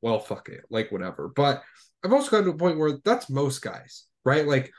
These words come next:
so much N B A success is determined by who drafts you, who has a plan. And if he ends up on, I mean, uh, the Warriors are the obvious team to point to, but if he ends up on, like, the Pacers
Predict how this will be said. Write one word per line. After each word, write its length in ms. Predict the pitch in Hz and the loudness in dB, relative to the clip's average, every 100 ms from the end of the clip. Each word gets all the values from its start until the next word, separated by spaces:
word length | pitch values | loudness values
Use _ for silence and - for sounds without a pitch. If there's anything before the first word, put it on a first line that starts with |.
| _ _ - | _ _ -10
so 400 | - - 180 185 | -2 4 6 6
much 280 | 170 156 | 4 2
N 120 | 135 131 | 0 0
B 160 | 120 | -2
A 40 | 117 | -4
success 480 | 120 - 107 107 - | -8 -6 -8 -8 -6
is 160 | 120 | -4
determined 540 | 117 104 127 113 107 101 | -4 -2 0 0 -2 -4
by 380 | 101 104 98 98 _ _ _ | -2 0 -2 -6 _ _ _
who 160 | 151 135 | 2 4
drafts 360 | 127 117 - | 2 2 -2
you, 120 | 120 | -6
who 160 | 117 120 | -2 -2
has 100 | 107 | -2
a 60 | 104 | -6
plan. 400 | - 92 90 - _ _ _ _ _ _ | -10 -14 -14 -20 _ _ _ _ _ _
And 380 | 143 131 123 113 _ _ _ _ _ _ 127 | 2 2 2 -2 _ _ _ _ _ _ -10
if 120 | 127 | 0
he 140 | 196 | 2
ends 220 | 254 156 | 4 2
up 240 | 113 131 - | 0 0 -4
on, 300 | 113 113 107 98 | -4 -2 -4 -4
I 40 | |
mean, 220 | 113 104 - | -4 -6 -4
uh, 100 | 139 | 2
the 140 | 131 | 4
Warriors 420 | 131 147 139 123 117 | 6 6 6 4 0
are 60 | |
the 140 | 107 95 | -4 -4
obvious 380 | 101 104 98 | -4 -4 -8
team 120 | - 98 | -10 -12
to 60 | - | -8
point 160 | 95 | -6
to, 120 | 104 92 | -6 -8
but 100 | 110 | -6
if 80 | |
he 120 | - 226 | 0 2
ends 120 | 170 | 4
up 160 | 131 | 2
on, 100 | 135 | 2
like, 200 | 110 104 - | -2 -6 -6
the 80 | - | -8
Pacers 920 | - - 110 - 113 165 165 - | -8 -12 -10 -8 -8 -8 -10 -12